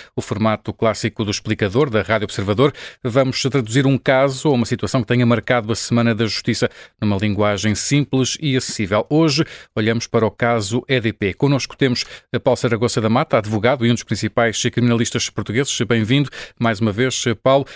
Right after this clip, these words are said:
Mas começamos por ti, Luís, que acompanhas o caso E D P desde o início e já escreveste bastante, hum, sobre ele, devido a uma razão simples. A fase de inquérito nunca esteve sob segredo de justiça. Foi conhecida, de resto,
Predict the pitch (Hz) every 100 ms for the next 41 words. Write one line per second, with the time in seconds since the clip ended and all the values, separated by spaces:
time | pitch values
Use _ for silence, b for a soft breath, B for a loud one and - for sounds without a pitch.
0 | B 143 143 - 143 147 170 156 151 -
1 | 131 165 151 160 - 143 - 139 135 139
2 | 135 127 117 135 120 117 120 131 113 127
3 | 107 113 120 120 131 - 127 110 127 -
4 | 110 113 - - 110 113 123 113 B B
5 | - 113 107 104 - 113 101 131 143 110
6 | 113 113 120 120 120 156 165 127 - 135
7 | 120 120 - 123 - B B 151 160 143
8 | 127 - 131 113 - - 117 - - 117
9 | 113 101 101 101 - 175 123 - 120 123
10 | - 117 113 101 117 -